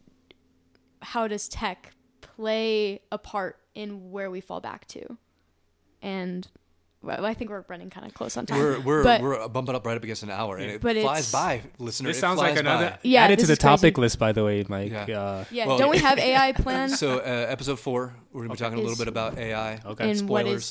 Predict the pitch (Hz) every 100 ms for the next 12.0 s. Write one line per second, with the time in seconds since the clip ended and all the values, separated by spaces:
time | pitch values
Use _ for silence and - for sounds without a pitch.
0 | - 214 220 226 123 120 160 196 127 -
1 | 220 214 - 220 220 247 277 247 240 285
2 | - 220 - 240 247 117 117 - - 117
3 | 117 110 - 151 165 107 110 104 117 120
4 | 131 135 170 175 117 120 147 - - -
5 | _ 127 113 101 98 98 - - - _
6 | - 113 120 107 120 117 117 113 339 302
7 | 320 233 113 113 127 117 117 - - -
8 | - - 113 104 101 95 92 - _ _
9 | 117 113 104 127 127 131 120 107 98 87
10 | _ 107 107 107 98 104 110 101 113 101
11 | 107 101 101 - 104 107 104 95 95